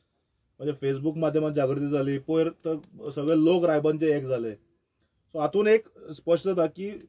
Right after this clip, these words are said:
complete mismanagement जाला आनी तथ्य आसा म्हणून ते पंतप्रधान कार्यालयांतल्यान सकयलूय आयला. आतां, आतां कितलेशे वर्सान सात, अ, सीईओ जाले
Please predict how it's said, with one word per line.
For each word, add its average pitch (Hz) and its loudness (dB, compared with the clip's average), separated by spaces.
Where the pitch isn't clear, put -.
complete 175 -2
mismanagement 156 -4
जाला 131 0
आनी 165 -4
तथ्य 175 0
आसा 180 2
म्हणून 196 -2
ते 196 2
पंतप्रधान 175 0
कार्यालयांतल्यान 160 0
सकयलूय 151 0
आयला. 143 2
आतां, 101 -12
आतां 170 -4
कितलेशे 214 2
वर्सान 208 0
सात, 180 -6
अ, 156 -2
सीईओ 160 4
जाले 147 2